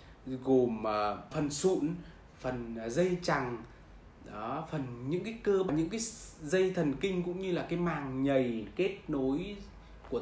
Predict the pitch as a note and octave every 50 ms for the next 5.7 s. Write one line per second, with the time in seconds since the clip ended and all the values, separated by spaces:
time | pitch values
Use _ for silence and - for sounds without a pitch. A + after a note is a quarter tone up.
0 | A#2 C#3+ D3 D3 D3 C#3+ A#2+ G#2 F#2+ G2 F#2+ - - - F3+ G3 F#3+ F3 F3+ D#3+
1 | D3+ D#3 F3+ - G3 D#3 C#3+ D3+ E3 - - E3 - - E3 E3+ F#3 G3 G3+ A3
2 | - - F#3 D3+ - - - D#3 D#3 C3 D3+ F#3+ G3+ E3+ B2 B2+ - - - D#3+
3 | D3+ D3+ F3 G3+ G3+ F#3 F3 F3 F3+ F3 F3 E3+ E3 E3 E3 E3 D#3+ D#3+ D#3 -
4 | - - - - - - - - - D#3+ C#3+ C3 A#2 B2 C3 B2+ B2+ C#3+ E3 E3+
5 | D#3+ D#3+ - F3 E3 D#3+ E3 E3 E3 F3 F3 E3+ E3 D#3+